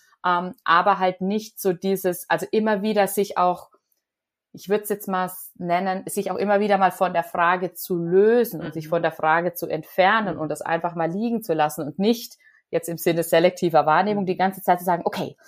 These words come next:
Speaker 1: was nimmt meine selektive
Speaker 2: <laughs>
Speaker 1: Wahrnehmung jetzt noch zu dieser Frage wahr? Also dann sind wir nämlich wieder in diesem falschen Willen.
Speaker 2: Ja, da hast
Speaker 1: Ich
Speaker 2: du
Speaker 1: will
Speaker 2: recht.
Speaker 1: jetzt unbedingt eine Lösung finden, <laughs> sondern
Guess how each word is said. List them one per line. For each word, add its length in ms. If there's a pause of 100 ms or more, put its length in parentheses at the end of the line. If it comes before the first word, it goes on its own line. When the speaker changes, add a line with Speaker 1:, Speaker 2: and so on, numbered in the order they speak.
(260)
Speaker 1:
was 320
nimmt 240
meine 260
selektive 640
Speaker 2:
<laughs> 0
Speaker 1:
Wahrnehmung 1000
jetzt 340
noch 200
zu 120
dieser 240
Frage 400
wahr? 80
Also 100
dann 200
sind 180
wir 80
nämlich 240
wieder 160
in 80
diesem 200
falschen 520
Willen. 160
Speaker 2:
Ja, 260 (300)
da 140
hast 80
Speaker 1:
Ich 120
Speaker 2:
du 120
Speaker 1:
will 100
Speaker 2:
recht. 160
Speaker 1:
jetzt 280
unbedingt 560
eine 220
Lösung 360
finden, 600 (220)
<laughs> 240
sondern 540